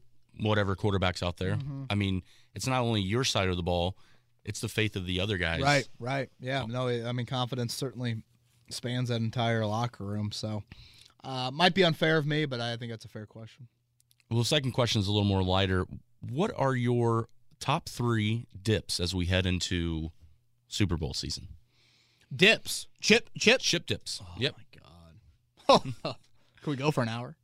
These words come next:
Speaker 1: <laughs> You're a big dip guy, huh?
Speaker 2: Dude, literally, if you gave me,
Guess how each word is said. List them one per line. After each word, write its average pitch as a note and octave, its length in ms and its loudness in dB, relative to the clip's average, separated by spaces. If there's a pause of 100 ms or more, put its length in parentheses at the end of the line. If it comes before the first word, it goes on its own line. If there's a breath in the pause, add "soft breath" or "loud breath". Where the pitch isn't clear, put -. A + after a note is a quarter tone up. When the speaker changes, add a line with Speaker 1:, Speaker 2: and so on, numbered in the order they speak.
(160)
Speaker 1:
<laughs> - 1200 -2
You're A#2 120 2
a A2 40 0
big G2+ 200 0
dip G#2+ 160 -2
guy, E2 160 -2
huh? F2+ 160 -4 (200)
Speaker 2:
Dude, F3 380 2
literally, F3+ 600 2
if D3 120 0
you E3 100 0
gave D#3+ 280 2
me, C#3+ 300 0